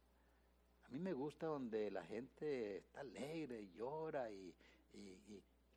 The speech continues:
cae y, y, y el predicador predica la prosperidad y hay prosperidad." El hermano me dice, "Yo me lo llevé al estacionamiento y le dije, 'Mire estacionamiento, todo de aquí hasta allá. <laughs>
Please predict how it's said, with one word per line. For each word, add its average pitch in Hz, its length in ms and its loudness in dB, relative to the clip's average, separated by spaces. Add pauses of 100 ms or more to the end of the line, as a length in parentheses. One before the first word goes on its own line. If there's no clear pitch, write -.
(120)
cae 147 540 4
y, 101 280 0
y, 110 260 -6
y 110 140 0
el 110 100 0
predicador 110 460 0
predica 135 440 2
la 131 140 6
prosperidad 117 880 2
y 113 140 2
hay 165 180 6
prosperidad." 143 840 0 (1300)
El - 60 -16
hermano 107 280 0
me 143 120 6
dice, 120 200 0
"Yo 101 120 0
me 117 120 2
lo 135 120 6
llevé 120 160 8
al 131 100 2
estacionamiento 117 840 -2 (260)
y 107 60 -10
le 107 120 2
dije, 113 160 2
'Mire 113 180 2
estacionamiento, 143 720 -2 (160)
todo 165 300 0
de 120 80 6
aquí - 160 2
hasta - 200 -2
allá. 190 240 2 (200)
<laughs> - 100 -10